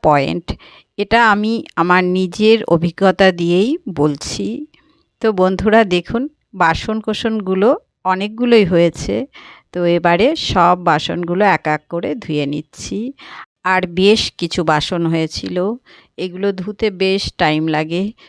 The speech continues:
তো সেটা আমরা সবাই জানি বেশ টাইম লাগে। তো এবারে বাসনগুলো গুছিয়ে রেখে দিয়ে এবারে গ্যাস ওভেনটা খুব ভালো করে পরিষ্কার করে নিচ্ছি। আর এর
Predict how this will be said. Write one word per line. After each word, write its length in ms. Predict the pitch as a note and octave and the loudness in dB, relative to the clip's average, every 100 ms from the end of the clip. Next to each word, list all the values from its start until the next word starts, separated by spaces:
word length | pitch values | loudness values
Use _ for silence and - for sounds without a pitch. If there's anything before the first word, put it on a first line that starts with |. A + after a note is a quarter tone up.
| _ | _
তো 80 | C4 | -6
সেটা 320 | A#3+ A3+ A3 | -2 0 2
আমরা 200 | G3+ G3+ | 2 2
সবাই 540 | G3 G3 F3 F#3 G3+ G#3 | 2 0 2 4 2 2
জানি 400 | F#3+ E3 F3 G3 | 2 2 0 -2
বেশ 340 | F3+ D#3+ - | -4 -4 -4
টাইম 320 | E3+ D#3 E3+ | -4 -2 -2
লাগে। 400 | F3 D#3 D#3 F#3+ - - - _ | -2 -2 -2 -6 -8 -16 -20 _
তো 60 | A3+ | 4
এবারে 440 | G#3+ F3 E3+ F#3 | 6 4 2 2
বাসনগুলো 680 | G#3+ E3 - G3 F#3+ F3+ F#3 | 2 0 0 -6 -6 -2 -2
গুছিয়ে 520 | F3 E3 - F#3+ F#3+ | -4 -8 -8 -4 -2
রেখে 380 | E3+ D#3+ - G3+ | -2 -4 -2 -4
দিয়ে 380 | F3 F3 F#3+ C#4+ - _ - | -2 -2 0 0 -2 _ -10
এবারে 420 | D#3+ D#3 D#3+ B3+ | -6 -4 -2 -4
গ্যাস 360 | F3+ D3 D3+ F3 | -2 -4 -4 -6
ওভেনটা 480 | E3 D#3+ E3+ F#3+ | -6 -4 -4 -6
খুব 280 | C4 - F3 | -8 -12 -12
ভালো 240 | E3 D#3 D#3 | -8 -8 -8
করে 220 | E3 B3+ | -10 -10
পরিষ্কার 500 | - C#3+ - D3+ D3+ | -10 -12 -12 -14 -14
করে 260 | D3+ D#3+ | -14 -12
নিচ্ছি। 560 | E3 E3 _ - G#3 B3 - _ _ _ - _ _ _ _ - - _ | -12 -12 _ -20 -18 -20 -20 _ _ _ -20 _ _ _ _ -20 -20 _
আর 220 | - F#3 F3+ - | -2 -2 -2 -2
এর 180 | G#3 | -2